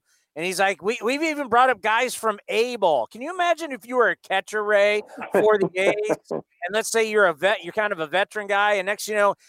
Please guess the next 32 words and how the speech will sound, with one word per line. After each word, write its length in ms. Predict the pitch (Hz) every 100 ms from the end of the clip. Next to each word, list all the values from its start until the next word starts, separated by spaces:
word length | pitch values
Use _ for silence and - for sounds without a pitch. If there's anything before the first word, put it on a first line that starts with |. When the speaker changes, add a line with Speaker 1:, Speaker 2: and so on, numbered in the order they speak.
| _
Speaker 1:
you're 200 | 131 202
catching 460 | 220 226 226 - 190
guys 460 | 185 190 202 208 175
that 160 | 196
were 160 | 175 180
in 120 | 143
Stockton 760 | - - - 165 196 - 220 214
last 400 | 214 220 - 220
year? 300 | 233 240 254 _ _ _ _ _ _ _ _ -
Speaker 2:
Man, 440 | 101 101 101 98 104 -
and, 180 | 123
and 140 | 135 143
you 60 |
know 100 | 156
what, 220 | 151 147 147
Tony? 260 | 151 143 143
I 140 | 135 147
think 160 | 156 143 139
that's 180 | 143 -
one 160 | 143 139
of 80 |
the 60 | 127
reasons 440 | 127 135 131 127
that 120 | 117 -
so 160 | 143 147
many, 380 | 143 139 131 120 _ _ _ _ _ _ _ _ -
so 160 | 165 196
many 280 | 185 170
hitters 460 | 107 147 151 151 147 _ 127
are 80 |
being 420 | 110 135 135 120 -
hit. 280 | 135 95